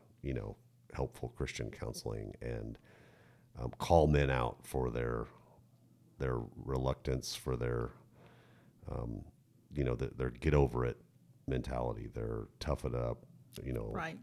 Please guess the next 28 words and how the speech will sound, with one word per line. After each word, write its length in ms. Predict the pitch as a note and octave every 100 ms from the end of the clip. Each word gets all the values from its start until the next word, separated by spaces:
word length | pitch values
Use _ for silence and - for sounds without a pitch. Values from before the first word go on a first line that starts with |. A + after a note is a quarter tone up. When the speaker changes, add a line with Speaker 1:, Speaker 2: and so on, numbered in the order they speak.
| -
Speaker 1:
uh, 40 | A1+
w-, 200 | A#1+ -
there's 160 | D#2+ -
too 160 | -
much 240 | D#2 C2+ -
of 60 |
that. 260 | A1+ A1 A1
It's 200 | C2+ - E2+
not, 320 | E2+ D2 - - - - - - - -
there's 160 | E2+
nothing, 460 | G2 G2 - D#2+ D2+
uh, 280 | C#2+ C2+ B1 -
feminine 680 | - F#2 D#2 C#2 B1+ B1+ B1 - -
to 100 | -
me 440 | C#2 C#2 C2 A#1+ - -
about 320 | C#2+ C2 B1+ -
counseling. 500 | C2+ C2+ - G1+ - - -
<laughs> 80 | C3 - A2+ G#2+ - G2+ F#2 - -
It's 400 | D2+ - - - -
Speaker 2:
Right. 280 | - E2 - -
Speaker 1:
God 240 | D#2 D#2+
made 320 | D2 D2+ F2
us, 500 | E2+ D#2 D2+ - - - - -
uh, 340 | C2+ C2 B1+ -
to 120 | C#2+
heal 260 | B1+ D2+ D2+
in 100 | C#2+
community. 680 | - C#2 C2 A#1+ B1 B1